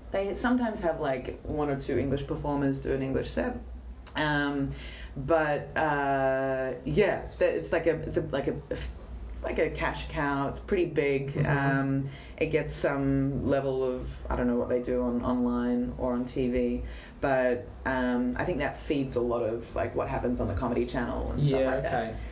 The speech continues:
Speaker 1: Um,
Speaker 2: 'Cause there's still Netflix has that, has some, like, some of the content has to be from Germany, right?
Speaker 1: Mm-hmm, mm-hmm,
Speaker 2: So
Speaker 1: mm-hmm.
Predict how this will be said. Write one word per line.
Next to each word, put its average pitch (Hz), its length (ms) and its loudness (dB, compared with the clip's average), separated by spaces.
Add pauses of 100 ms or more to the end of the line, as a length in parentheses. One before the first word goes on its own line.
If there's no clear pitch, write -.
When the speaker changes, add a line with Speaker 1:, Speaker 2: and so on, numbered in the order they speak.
(380)
Speaker 1:
Um, 143 440 2
Speaker 2:
'Cause - 160 4
there's 165 200 2
still 160 340 4
Netflix 151 500 2
has 131 220 0
that, 127 360 0
has 131 340 -2
some, 123 260 -2
like, 131 180 0
some 135 180 0
of 135 60 0
the 127 80 0
content 123 340 0
has 127 180 -2
to 131 80 -2
be 120 180 2
from 117 220 -2
Germany, 120 440 -2
right? 131 260 2
Speaker 1:
Mm-hmm, 139 280 -2 (160)
mm-hmm, 123 40 -2
Speaker 2:
So 131 280 2
Speaker 1:
mm-hmm. 117 520 0